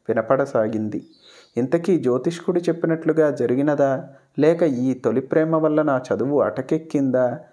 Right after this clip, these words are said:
నాకే తెలియని అయోమయ స్థితిలో ఇంటిదారి పట్టి బాత్రూంలో ఏడవడం తప్ప ఏమీ చేయలేకపోయాను. ఇంత చేసినా ఆమె మీద కోపం రాలేదు. ఎందుకంటే తను ఇష్టపడిన చదువు కోసం ఆమె చేసిన మంచి ప్రయత్నమే కదా.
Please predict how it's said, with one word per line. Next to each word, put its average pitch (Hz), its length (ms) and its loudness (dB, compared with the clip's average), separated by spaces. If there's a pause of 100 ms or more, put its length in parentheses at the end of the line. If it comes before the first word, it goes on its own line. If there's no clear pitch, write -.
(240)
నాకే 127 420 0
తెలియని 127 520 0
అయోమయ 151 500 0
స్థితిలో 135 520 -2
ఇంటిదారి 135 540 0
పట్టి 127 580 -2 (300)
బాత్రూంలో 147 640 2
ఏడవడం 120 520 0
తప్ప 110 280 -4
ఏమీ 113 520 0 (100)
చేయలేకపోయాను. 107 840 -2 (640)
ఇంత 160 340 0
చేసినా 160 320 2
ఆమె 135 260 0
మీద 113 220 0
కోపం 135 500 0
రాలేదు. 104 440 0 (420)
ఎందుకంటే 127 540 0
తను 113 220 -2
ఇష్టపడిన 147 560 0
చదువు 135 380 -2
కోసం 151 400 -2
ఆమె 117 260 0 (120)
చేసిన 127 260 -2
మంచి 117 320 -4
ప్రయత్నమే 160 560 0
కదా. 117 320 -2